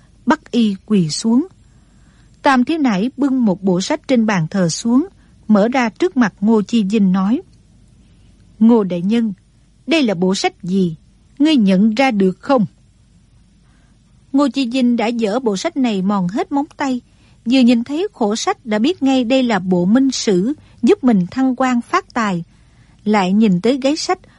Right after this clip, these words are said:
quả nhiên là bộ minh sử tập lược, liền gật gật đầu. Tam thiếu nải lại nói,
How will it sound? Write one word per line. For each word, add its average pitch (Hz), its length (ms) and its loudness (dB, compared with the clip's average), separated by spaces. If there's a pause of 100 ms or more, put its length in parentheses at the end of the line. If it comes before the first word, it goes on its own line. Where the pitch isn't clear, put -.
(120)
quả 208 220 2
nhiên 320 220 -2
là 254 140 0
bộ 185 200 0
minh 269 240 2
sử 214 300 -2
tập 220 240 -4
lược, 196 320 0 (340)
liền 185 360 2
gật 190 180 -2 (100)
gật 202 160 -2 (100)
đầu. 185 260 0 (720)
Tam 214 260 0
thiếu 294 240 -2
nải 190 180 -2
lại 233 200 -4
nói, 196 320 -2